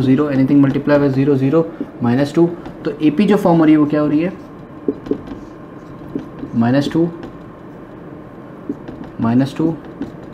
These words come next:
माइनस टू and माइनस टू। This is also एपी, क्योंकि कॉमन डिफरेंस सबका सेम है, ज़ीरो। ठीक है,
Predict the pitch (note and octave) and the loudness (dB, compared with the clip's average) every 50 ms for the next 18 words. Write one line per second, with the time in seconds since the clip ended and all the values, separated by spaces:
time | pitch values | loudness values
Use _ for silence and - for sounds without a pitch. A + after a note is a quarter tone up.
0 | - - - A#2 A#2 B2 C3+ C3+ - - E3 E3+ F3+ E3+ - - - - - C#3 | -10 -4 -2 2 2 2 2 2 0 -2 -2 -2 -2 -4 -6 -10 -8 -4 -4 -2
1 | D3+ D3 B2 A#2 A#2 A#2 - - - A2 - - - - - - - B2 A#2 - | 0 2 2 2 0 0 -2 -6 -10 -10 -10 -14 -16 -18 -16 -8 -6 -4 0 2
2 | F3+ F#3 E3 E3 E3 - E3 C#3+ B2+ A#2 - A2+ A2 - - C3+ D3 D3 D3 D3 | 4 4 4 4 2 2 2 2 2 2 -2 -4 -6 -6 -6 -4 -4 -2 0 2
3 | C3+ C#3 D#3 E3 E3 D#3+ D#3 - E3 D#3+ D#3+ D#3 - - E3 D#3 - D3 C3 B2+ | 2 4 6 4 4 4 4 2 2 0 0 0 0 0 0 0 2 0 2 2
4 | B2+ B2 A#2 A#2 A#2 A2 A2 G#2 - - - - - - - - - - - - | 2 2 2 2 2 0 0 -4 -8 -14 -18 -20 -20 -20 -20 -20 -20 -20 -20 -20
5 | - - - - - - C#3 C3+ E3 | -20 -20 -20 -16 -12 -10 -8 -8 -8